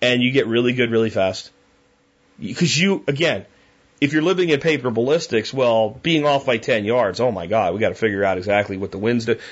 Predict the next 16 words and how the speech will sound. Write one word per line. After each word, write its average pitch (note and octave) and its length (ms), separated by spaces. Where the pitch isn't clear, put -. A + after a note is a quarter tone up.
If - 160
you're C#3+ 80
living D#3+ 300
in C3 100
reality, A2 560
ten C#3 260
yards, B2+ 360
it's D3 180
either A#3 260
in E3 300
or C3 200
not C3 360
in D3 240
your B2 300
comfort C3 420
range. G2+ 420